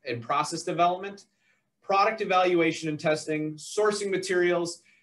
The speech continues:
and equipment and services. A U R I's food laboratories are available to clients for hands-on testing as well, and we'll go into more of that later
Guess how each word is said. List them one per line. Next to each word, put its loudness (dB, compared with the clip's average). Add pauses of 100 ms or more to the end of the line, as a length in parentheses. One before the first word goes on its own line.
(320)
and 4
equipment -2
and -6
services. -4
A 0
U 4
R 4
I's 2
food -6
laboratories 4
are 4
available 2
to -6
clients -2
for -6
hands-on -2
testing -6
as -6
well, 6
and -4
we'll -4
go 2
into -2
more -2
of 2
that 0
later -2